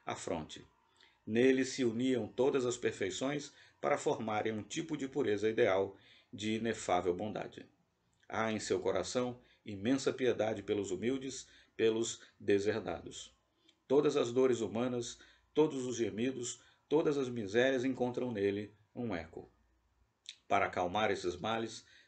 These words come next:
para secar essas lágrimas, para consolar, para curar, para salvar, ele irá ao sacrifício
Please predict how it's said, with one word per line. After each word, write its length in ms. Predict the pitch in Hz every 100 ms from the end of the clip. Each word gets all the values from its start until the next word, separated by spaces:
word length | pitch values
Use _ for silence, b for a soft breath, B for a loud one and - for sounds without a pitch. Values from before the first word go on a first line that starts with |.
| -
para 160 | 101
secar 460 | 98 - 87 110 113
essas 260 | 95 92 80
lágrimas, 600 | 101 117 110 110 110 - b b
para 160 | 104 104
consolar, 680 | - 95 85 85 110 120 120
para 180 | - 95
curar, 500 | 92 87 104 117 - - B B B
para 180 | - 101
salvar, 640 | 98 92 87 104 127 127 - B B
ele 320 | 131 139 143 127
irá 220 | 120 117
ao 100 | 113
sacrifício 840 | - 107 - 95 - 165 - 147